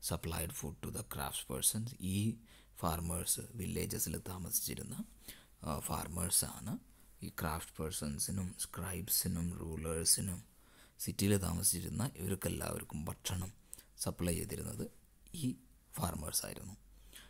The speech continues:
We know from remains of the plants that the Harappans grew wheat, barley,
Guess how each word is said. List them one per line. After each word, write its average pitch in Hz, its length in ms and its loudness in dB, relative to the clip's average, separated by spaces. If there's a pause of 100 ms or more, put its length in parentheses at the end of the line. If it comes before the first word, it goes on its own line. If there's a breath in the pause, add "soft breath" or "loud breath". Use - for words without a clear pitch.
(180 loud breath)
We 92 180 4
know 87 300 0
from 92 640 0
remains 90 440 4
of 90 80 -4
the - 120 -4 (120)
plants - 480 -2 (680 loud breath)
that 87 200 2 (120)
the 82 100 6
Harappans 92 680 4 (300)
grew 110 440 -4 (800 loud breath)
wheat, - 380 0 (260)
barley, 87 580 -2